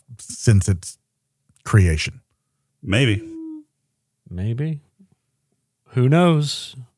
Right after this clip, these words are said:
Speaker 3: Not
Speaker 1: Venus
Speaker 3: us.
Speaker 1: would be the one that I would say has had the, the better shot, has the better shot of showing potential for, uh, life.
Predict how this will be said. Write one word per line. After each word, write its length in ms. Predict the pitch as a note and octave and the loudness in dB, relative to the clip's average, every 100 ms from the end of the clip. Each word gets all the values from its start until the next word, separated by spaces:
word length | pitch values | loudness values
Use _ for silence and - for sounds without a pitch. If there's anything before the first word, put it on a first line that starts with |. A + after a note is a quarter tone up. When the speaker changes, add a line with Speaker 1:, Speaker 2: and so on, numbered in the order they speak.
| - | 0
Speaker 3:
Not 100 | C3 F3+ G3+ | 4 6 8
Speaker 1:
Venus 40 | |
Speaker 3:
us. 240 | D#3 B2 C3 | 6 6 4
Speaker 1:
would 140 | B2+ | 4
be 120 | C3 | 6
the 120 | A#2+ A#2 | 6 6
one 240 | A#2 A2 | 6 4
that 120 | G#2 | 4
I 120 | G#2 | 2
would 200 | G2+ F#2+ - | 2 0 0
say 280 | G2+ F2 | 0 2
has 240 | E2 F2+ F2 | 2 2 2
had 260 | G2+ G#2+ F#2 | 2 2 2
the, 280 | F2+ F2 F#2+ | 0 -2 -2
the 220 | G#2 F2+ G2 _ _ _ _ _ | -2 -2 -4 _ _ _ _ _
better 320 | A2+ C3+ A#2+ G#2+ | 0 4 4 4
shot, 320 | - G2+ F2+ | 4 2 4
has 180 | B2 A2+ | 2 4
the 60 | |
better 180 | G#2 F#2+ | 2 2
shot 280 | - F2 E2 | 2 2 0
of 160 | D#2+ _ _ _ _ _ _ | -2 _ _ _ _ _ _
showing 380 | - D3 B2 A2+ | 2 6 6 4
potential 420 | A#2 - G#2 G2+ | 2 2 2 0
for, 340 | G2 F2+ E2+ | -2 -2 0
uh, 200 | G2+ F2+ | 0 0
life. 340 | D#2 C#2 - | 0 -4 -6